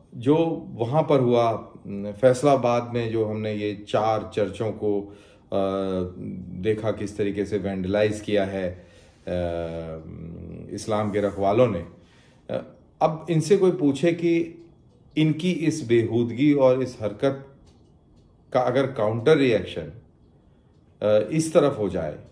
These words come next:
तो उनको कैसा लगेगा? क्या उनको अच्छा लगेगा? क्या, अ, जो मासूम, अ, यहाँ पर पिसेगा, अ, उसको कैसे, अ, ये लोग, अ,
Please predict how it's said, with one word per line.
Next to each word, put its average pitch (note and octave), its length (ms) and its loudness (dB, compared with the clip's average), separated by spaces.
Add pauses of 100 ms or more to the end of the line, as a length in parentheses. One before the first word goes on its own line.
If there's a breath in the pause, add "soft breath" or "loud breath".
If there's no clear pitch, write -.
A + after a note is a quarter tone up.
(580)
तो E3+ 160 6
उनको D3+ 420 0
कैसा A#2+ 420 0
लगेगा? G2 420 -2
क्या B2+ 580 2 (880 soft breath)
उनको C3 220 2
अच्छा B2+ 240 2
लगेगा? G#2+ 460 0
क्या, B2+ 400 6 (680 soft breath)
अ, G2+ 520 2 (340)
जो A2 220 -2
मासूम, B2+ 580 0 (140)
अ, G2+ 260 -2 (160)
यहाँ A2+ 360 0
पर D3+ 180 2
पिसेगा, G#2 720 -2 (380 loud breath)
अ, G#2+ 360 0
उसको C#3 240 -2
कैसे, D3+ 460 2
अ, A#2 480 -8
ये G#2+ 220 -2
लोग, G2+ 340 -2
अ, F2 380 -4